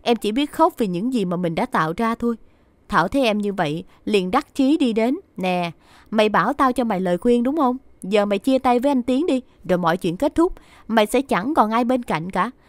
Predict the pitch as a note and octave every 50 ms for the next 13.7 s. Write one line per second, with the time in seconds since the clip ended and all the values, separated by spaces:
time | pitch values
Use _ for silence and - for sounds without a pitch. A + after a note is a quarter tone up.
0 | _ _ _ - A3 A#3+ B3 B3 B3+ B3 A#3+ B3 A3+ F#3+ F3+ - A3+ A3 A3+ A3+
1 | A3+ A3+ - G3 B3 A3 - - A#3 C4+ D#4 D#4 G#3 E3 D3 E3+ D#3+ D#3+ C4 D4
2 | - C#4 B3 A#3 A3+ F#3+ F#3 E3 D#3+ D#3 D3+ - - - - _ - A#3+ B3+ B3+
3 | C#4+ C#4+ - F4+ G#4 - - - G3 D#3+ D#3+ F#3 - B3 B3 B3 B3 A#3+ - -
4 | D#4+ C4+ F#3+ D3+ D#3 D#3 E3+ D3+ D3 D#3+ G3 D#4+ G4 - B3+ A3 G3 F#3+ E3 D3
5 | C3+ C#3 D#3 D#3 A3+ C#4 C#4 G3 D#3 C#3+ D3+ D#3 - - - - - - - -
6 | - _ - - _ _ - - - - - - _ _ - - - - - -
7 | - - - - - - - - - - - - - _ _ - G#3+ G#3+ A#3 D4
8 | D#4+ - B3+ A#3 A#3 A3 G3 E3+ G#3+ - - E3 D#3+ F3 A3+ B3 B3+ B3+ D#4+ F4
9 | C#4+ A#3 A3 A3 G#3+ - A#3+ B3+ D#4+ F#4+ D4 B3+ - G#3 E3+ D#3+ A3 C#4+ C4 F3
10 | E3+ F3 D#3 D#3+ D#3+ D#3+ D3+ G3+ D4 - - C#4 C4+ A#3+ C4 B3+ B3+ G#3+ F3+ D#3+
11 | D#3+ D#3 C#3+ D3 D3+ F3 - _ - - - _ _ - C4 A#3+ A#3+ A#3+ B3+ A#3+
12 | A3+ A3 A3+ A#3 A3 A3 A3 A#3 C#4+ E4 - A#3 F3+ E3+ D#3+ - G3+ F#3+ G3 G#3+
13 | G3+ F3+ D#3+ - A3 A3 G#3+ G3 E3+ D3 D#3 A3 C#4